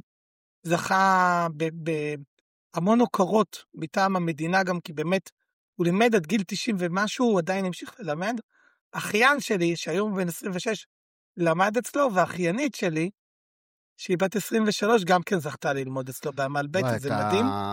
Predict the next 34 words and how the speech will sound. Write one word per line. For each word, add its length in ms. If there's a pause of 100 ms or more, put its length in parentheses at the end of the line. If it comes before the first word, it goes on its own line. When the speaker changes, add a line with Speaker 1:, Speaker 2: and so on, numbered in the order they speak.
(500)
Speaker 1:
תקשיב, 420
ב-, 220
בין 160
השורות, 580
Speaker 2:
מדהים, 360
Speaker 1:
ה-, 80
Speaker 2:
מדהים 340
לחלוטין, 640 (420)
אבל 80
Speaker 1:
בין 140
Speaker 2:
רגע, 280
Speaker 1:
השורות, 320 (460)
Speaker 2:
כן. 200
Speaker 1:
נו, 80 (540)
בין 180
השורות 440
אני 120
רואה 180
שאתה 320
בן 200
אדם 240
מאוד 240
סנטימנטלי. 840 (500)
Speaker 2:
אני? 380 (160)
כן. 220
Speaker 1:
ועכשיו 600
אני, 240 (100)
אתה, 200 (120)
אתה 160
לא 120
מבין 140
שלבן 400
אדם 240
כמוני, 720